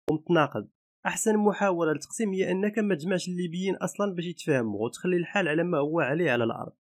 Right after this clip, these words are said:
المغرب أكد أكثر من مرة أنه ما تيشارك في الحوار، لا هو لا غيره، والحوار هو ليبي ليبي،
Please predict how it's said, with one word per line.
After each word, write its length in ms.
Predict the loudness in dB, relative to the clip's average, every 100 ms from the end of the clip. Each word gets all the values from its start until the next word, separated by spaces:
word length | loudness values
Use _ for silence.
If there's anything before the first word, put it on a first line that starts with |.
| _ _ _ -2
المغرب 340 | 2 4 4 2
أكد 320 | -2 2 0 0
أكثر 300 | -4 -2 0
من 140 | 0
مرة 400 | 0 2 2 2
أنه 220 | 2 2
ما 120 | 2
تيشارك 400 | 0 -2 -2 -4
في 100 | -6
الحوار، 500 | -8 -2 0 0 0
لا 160 | 0 0
هو 240 | 0 0
لا 160 | 2 2
غيره، 220 | 2 0
والحوار 600 | 0 -2 -2 -2 0 2
هو 220 | 2 2 0
ليبي 600 | 0 -2 -4 -6 -8 -2
ليبي، 440 | -2 -2 -6